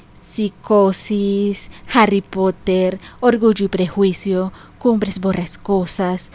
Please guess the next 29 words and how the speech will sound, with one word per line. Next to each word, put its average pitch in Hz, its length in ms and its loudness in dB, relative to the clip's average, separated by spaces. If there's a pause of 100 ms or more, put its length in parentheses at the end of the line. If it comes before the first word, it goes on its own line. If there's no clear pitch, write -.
(260)
Como 185 360 0
agua 185 280 0
para 180 260 -2
chocolate, 180 840 -2 (320)
en 190 260 -2
fin, 180 460 -4 (540)
son 233 340 -2 (160)
infinidades 254 880 2
de 233 100 0
películas 202 800 -4 (480)
que 208 80 -2
han 190 140 -2
sido 202 520 -2 (440)
adaptadas 196 800 -2
gracias 196 580 -2
a 190 120 0
una 180 360 -2
obra 277 400 6
literaria. 156 720 -6 (2750)
Bueno, 202 280 2
y 277 60 6
como 214 560 6
les 185 380 0
anuncié 185 720 0
al 226 160 2
inicio 214 540 0
de 190 100 -2
este 208 240 -4
podcast, 233 560 -4